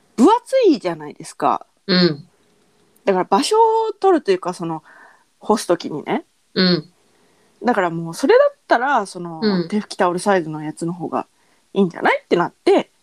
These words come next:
Speaker 2: うん。
Speaker 1: 今はもう夏でも冬でもそれで拭いてるんです。
Speaker 2: うん。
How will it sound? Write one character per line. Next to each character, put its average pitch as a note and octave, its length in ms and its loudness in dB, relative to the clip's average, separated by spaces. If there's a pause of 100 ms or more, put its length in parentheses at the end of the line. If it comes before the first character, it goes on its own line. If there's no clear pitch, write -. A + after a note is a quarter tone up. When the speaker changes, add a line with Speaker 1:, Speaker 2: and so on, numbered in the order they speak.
(120)
Speaker 2:
う G#3 80 0
ん。 F3 280 0 (300)
Speaker 1:
今 E3+ 260 2
は E3 100 2
も D3+ 360 -4 (720)
う - 20 -4
夏 F3 300 0
で E3 100 0
も C#3+ 140 -8
冬 D#3 280 2
で D3 120 0
も A3+ 140 4
そ - 140 -2
れ D#3+ 120 2
で D#3 80 -4
拭 - 160 -8
い C3+ 60 -2
て C#3+ 120 -2
る D3 100 -10
ん B2+ 60 -16
で - 140 -16
す。 - 240 -14 (1600)
Speaker 2:
う F3 40 -10
ん。 D#3+ 120 -14